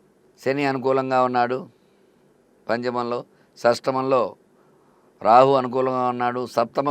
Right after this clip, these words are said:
కుజుడు కొంచెం ఇబ్బందిగా ఉన్నప్పటికీ కూడా అనుకూలతలు ఇచ్చే అవకాశాలు ఉన్నాయి. ఎందువల్లంటే కుజుడు స్వక్షేత్రం కాబట్టి అనుకూలతలు వస్తాయి. అష్టమ గురుడు, భాగ్యంలో రవి సంచారం, దశమంలో బుధ శుక్ర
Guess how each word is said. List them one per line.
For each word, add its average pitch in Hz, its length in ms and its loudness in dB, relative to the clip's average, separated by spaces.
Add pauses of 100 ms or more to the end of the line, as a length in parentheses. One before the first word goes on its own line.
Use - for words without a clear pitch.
కుజుడు 127 320 -2 (180)
కొంచెం 117 260 -6
ఇబ్బందిగా 120 400 -4
ఉన్నప్పటికీ 113 420 -4
కూడా 123 180 -2 (460)
అనుకూలతలు 113 460 -6
ఇచ్చే 110 180 -4
అవకాశాలు 107 460 -4
ఉన్నాయి. 110 220 -10 (440)
ఎందువల్లంటే 120 520 -2 (140)
కుజుడు 120 320 -2
స్వక్షేత్రం 113 580 -6
కాబట్టి 107 300 -4
అనుకూలతలు 104 460 -6
వస్తాయి. 113 280 -6 (760)
అష్టమ 139 440 -2
గురుడు, 135 260 2 (520)
భాగ్యంలో 127 460 4 (160)
రవి 123 260 0
సంచారం, 120 460 0 (420)
దశమంలో 123 560 0 (420)
బుధ 123 120 0 (120)
శుక్ర 127 200 -2